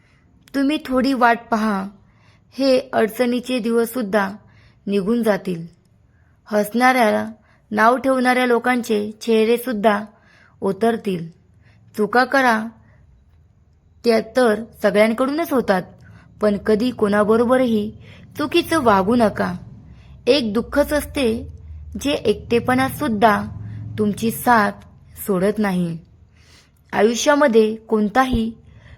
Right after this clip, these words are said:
शॉर्टकट नसतो. सफलता तेव्हाच मिळते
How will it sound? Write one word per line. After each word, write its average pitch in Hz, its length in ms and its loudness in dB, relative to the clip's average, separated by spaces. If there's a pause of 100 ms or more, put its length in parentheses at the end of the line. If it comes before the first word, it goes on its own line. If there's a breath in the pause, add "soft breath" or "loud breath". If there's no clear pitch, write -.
(120)
शॉर्टकट 277 760 2
नसतो. 214 480 -2 (520 loud breath)
सफलता 240 440 2
तेव्हाच 247 480 2
मिळते 262 360 0